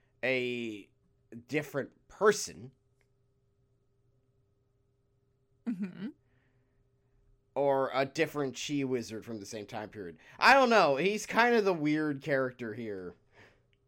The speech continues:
Speaker 1: Like, ev-, we're like, y-, you're playing just someone who exists.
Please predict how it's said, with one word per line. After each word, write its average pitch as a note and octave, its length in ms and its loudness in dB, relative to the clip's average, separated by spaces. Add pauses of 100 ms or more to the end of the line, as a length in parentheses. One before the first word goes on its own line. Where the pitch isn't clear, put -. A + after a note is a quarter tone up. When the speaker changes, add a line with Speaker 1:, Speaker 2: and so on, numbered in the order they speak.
(1200)
Speaker 1:
Like, D3+ 140 -2
ev-, G3 280 6
we're F3+ 140 0
like, F#3 200 6
y-, A#3 840 -12
you're C4+ 280 0
playing G#3 520 4
just D#3+ 260 -8
someone D3+ 420 0
who C3+ 220 -2
exists. A2+ 840 -12